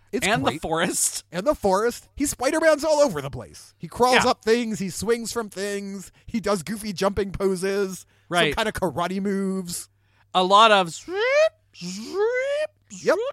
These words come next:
Speaker 2: zrip. Sound effects all over the place.
Speaker 1: And they tracks down the bad guys to their secret lair, where they are trying to force this nuclear physicist into <laughs> becoming an evil scientist.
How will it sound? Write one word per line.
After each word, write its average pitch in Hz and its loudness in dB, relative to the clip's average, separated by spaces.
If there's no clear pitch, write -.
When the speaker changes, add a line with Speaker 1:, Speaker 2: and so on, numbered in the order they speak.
Speaker 2:
zrip. 127 -16
Sound 185 0
effects 220 -2
all 220 4
over 180 0
the 156 -14
place. 160 -6
Speaker 1:
And 196 -2
they 180 -2
tracks - -4
down 226 0
the 185 -2
bad 202 2
guys 196 0
to 226 0
their 175 2
secret 214 -2
lair, 143 0
where 180 0
they 190 2
are 180 2
trying 208 -2
to 185 -8
force 233 -2
this 208 -2
nuclear 214 -2
physicist 202 -4
into 190 0
<laughs> - -6
becoming 190 0
an 180 -2
evil 185 -2
scientist. - -10